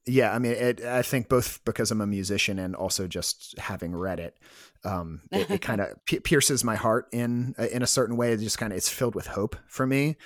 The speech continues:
Speaker 1: that, like, whatever you think God has in store for you, you know, in, in, even in this life, but especially in, you know, the next life, like, you've, it hasn't even entered the human heart. It, like, nobody's heard it, nobody's seen it.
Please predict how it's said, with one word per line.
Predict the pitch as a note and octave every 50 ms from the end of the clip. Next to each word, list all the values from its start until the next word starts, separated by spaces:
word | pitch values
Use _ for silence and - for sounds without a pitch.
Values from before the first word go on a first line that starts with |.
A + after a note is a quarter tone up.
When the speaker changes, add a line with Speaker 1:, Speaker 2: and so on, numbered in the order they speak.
| - - _
Speaker 1:
that, | B2 A#2 - -
like, | B2 A2+ G#2+
whatever | A2 A2+ B2+ B2+ B2+ C3 C3+ C3+
you | B2+ A#2+ A2+
think | - A2+ G2+ -
God | G#2 F#2+ F#2 F#2
has | F#2 E2+ -
in | D#2
store | - - - F#2 F2 E2
for | - F2 E2+
you, | E2 D#2+ D#2 E2 E2 - _ _ - _ _ _ _ _
you | - G2+
know, | F#2+ F#2 E2
in, | F#2 F#2+ F#2+ -
in, | G2+ G2+ F#2+ F#2 F#2 - -
even | F3 F#3+ F3 D#3 C3
in | A2+ A#2
this | A#2+ A2 -
life, | F#2 F2 D2+ E2+ - -
but | G#2+ F#2+ - -
especially | G2+ - - - A2 - - G#2+ G2 F#2 E2+
in, | D#2+ F#2 F2+ F2 E2+ E2+ E2+ E2+ F2 - _ - _ -
you | G2 F#2
know, | E2+ E2
the | D#2+ F2+
next | F#2+ G2+ G2 - - -
life, | D#2+ C2+ C2 - - - - - _ - - - - _ _ _
like, | - C#2 - -
you've, | A2 A2 G2+ F#2 F2 F#2+ G2+ - _ _ _ _ - _
it | - A#2+
hasn't | G2+ C3+ C3 B2 - A#2 A2+
even | G#2+ G2 G#2
entered | G2 - - B2 G#2 -
the | G2
human | - A#2+ G#2 F#2 F2+
heart. | - - F2 C#2+ F2+ -
It, | A2+ A#2 G#2 G2+
like, | G2+ G2 F#2+ A2
nobody's | A#2+ C3+ C#3 C#3 C3+ C3+ B2 A#2+ A2+ -
heard | - - A#2 G#2+
it, | G#2+ F#2+
nobody's | G#2+ G#2 G#2 A2 A2+ A2+ G2+ G#2+ G2 G2 - -
seen | - - F#2 F2 F2
it. | F2 -